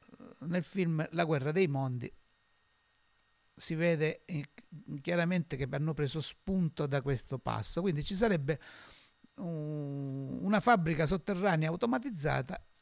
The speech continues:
su cui, in cui vengono promo-, vengono prodotte queste cavallette. Ora vediamo che queste cavallette, ora si capisce che non sono cavallette.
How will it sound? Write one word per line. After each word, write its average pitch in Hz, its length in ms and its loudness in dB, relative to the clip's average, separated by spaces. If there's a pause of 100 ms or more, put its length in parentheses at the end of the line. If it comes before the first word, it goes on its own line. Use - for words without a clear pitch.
(220)
su - 200 -8
cui, 196 260 -2
in 202 80 4
cui 190 140 0
vengono 175 280 2
promo-, 143 840 0 (600)
vengono 180 300 2
prodotte 190 520 4
queste 156 500 2
cavallette. 170 680 4
Ora 202 100 4
vediamo 156 380 2
che 127 80 -10
queste 156 200 -4
cavallette, 151 420 -2
ora 127 120 -2
si 120 120 -6
capisce 143 380 -4
che 131 120 -2 (120)
non 139 180 0
sono 143 280 2
cavallette. 147 800 0